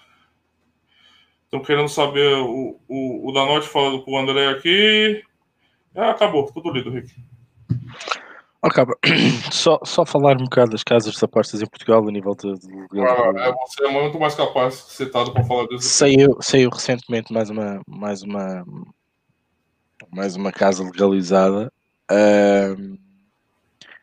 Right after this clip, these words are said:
Speaker 2: mais uma licença. Ah, Salveiro também está aí. Ahm,
Speaker 1: Ah, o
Speaker 2: está
Speaker 1: review tá na Aposta Ganha, hein, quem quiser conhecer.
Speaker 2: Eh, vejam lá. Eh, e também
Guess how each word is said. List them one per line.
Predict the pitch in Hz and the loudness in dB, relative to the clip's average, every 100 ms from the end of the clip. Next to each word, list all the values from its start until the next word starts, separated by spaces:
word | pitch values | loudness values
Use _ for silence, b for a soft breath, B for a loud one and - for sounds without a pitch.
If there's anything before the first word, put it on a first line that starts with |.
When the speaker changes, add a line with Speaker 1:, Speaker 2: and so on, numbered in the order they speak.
| b b _ | b b _
Speaker 2:
mais | 104 107 104 | 4 4 4
uma | 104 | 0
licença. | 101 98 - 101 107 - - - _ _ | 0 0 0 -2 -2 -6 -8 -10 _ _
Ah, | 98 107 107 104 104 104 95 | 2 6 8 8 6 4 2
Salveiro | - 95 92 98 | 0 0 0 -2
também | - 95 | -4 -10
está | 95 - | -8 -6
aí. | 92 87 98 - - | -4 -6 -8 -14 -10
Ahm, | 98 95 95 95 95 95 95 - _ _ _ _ | -4 -2 -2 -4 -6 -14 -16 -20 _ _ _ _
Speaker 1:
Ah, | - 170 | 2 2
o | 156 | 4
Speaker 2:
está | 143 185 | 4 2
Speaker 1:
review | 175 | 0
tá | |
na | 190 | 0
Aposta | 240 - - | -2 -4 -2
Ganha, | 185 175 165 | 0 0 -2
hein, | 160 | -4
quem | 160 | -10
quiser | 147 143 139 | -10 -8 -6
conhecer. | 139 135 147 151 _ _ _ _ _ _ _ _ _ _ | -8 -10 -14 -16 _ _ _ _ _ _ _ _ _ _
Speaker 2:
Eh, | - 95 98 95 - | -12 -8 -6 -6 -10
vejam | 98 95 95 92 | -4 -4 -2 -2
lá. | 95 107 - _ _ _ | 0 0 -2 _ _ _
Eh, | 113 117 120 120 117 117 117 117 | 4 6 8 8 8 8 6 4
e | 117 | 0
também | 123 120 123 123 123 | 0 2 4 6 4